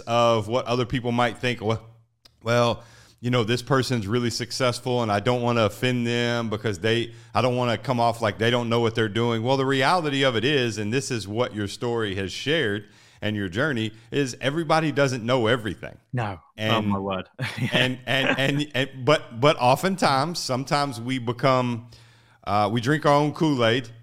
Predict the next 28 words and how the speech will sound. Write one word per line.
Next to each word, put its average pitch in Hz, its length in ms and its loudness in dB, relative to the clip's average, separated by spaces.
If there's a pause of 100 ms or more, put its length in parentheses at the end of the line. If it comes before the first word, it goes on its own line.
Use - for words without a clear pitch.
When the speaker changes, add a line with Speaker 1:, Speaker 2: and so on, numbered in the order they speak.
(120)
Speaker 1:
a 117 60 -4
little 123 180 2
Speaker 2:
Yeah. 95 80 0
Speaker 1:
bit, 117 180 4
right? 107 240 2
Like, 110 220 0
like 107 240 0
we, 117 100 -2
we, 107 220 -4
we, 107 260 -4
we, 104 240 -4
we 110 220 -2
like 120 320 2
our, 123 180 4
we, 117 200 -2
we, 110 200 -4
we 104 160 -6
buy 117 360 4
our 135 120 6
own 139 160 0
products 135 460 2
a 123 40 -6
little 127 140 -4
too 123 160 -6
much, 143 240 0
and 107 100 -6
we 147 120 -4
think 175 420 -6